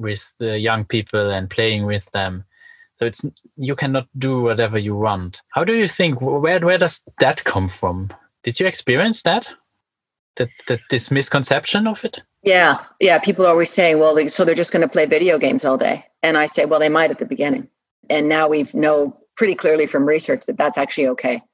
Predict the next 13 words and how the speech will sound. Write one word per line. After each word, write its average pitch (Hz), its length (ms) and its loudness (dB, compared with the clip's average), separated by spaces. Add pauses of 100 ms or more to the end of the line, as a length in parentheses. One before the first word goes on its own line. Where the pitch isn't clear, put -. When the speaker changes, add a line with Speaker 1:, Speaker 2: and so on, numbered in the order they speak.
(120)
Speaker 2:
that 147 100 -2
they're 135 80 0
building 147 320 2
neural 139 220 2
connections 139 520 -4
in 135 60 -2
their 135 120 -4
brains - 400 -2 (200)
playing 131 200 -2
video - 240 -2
games - 260 -10
all - 100 -4
day, - 220 -10